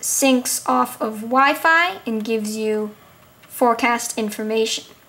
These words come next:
It's gonna give you some blank information until it connects to the internet, and then it will be updated.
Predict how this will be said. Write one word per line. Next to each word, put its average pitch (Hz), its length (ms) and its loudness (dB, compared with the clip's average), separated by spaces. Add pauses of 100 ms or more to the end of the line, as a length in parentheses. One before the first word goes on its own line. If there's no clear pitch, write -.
(680)
It's 254 120 2
gonna 269 220 6
give 247 160 4
you 240 140 0
some 214 360 0
blank 233 440 2
information 214 840 -4
until 214 300 0
it 214 80 -4
connects 226 320 -2
to 226 100 -4
the 220 140 -6
internet, 220 440 0 (220)
and 214 200 -2
then 208 120 0
it 208 60 -2
will 208 140 0
be 208 240 -6 (200)
updated. - 600 -6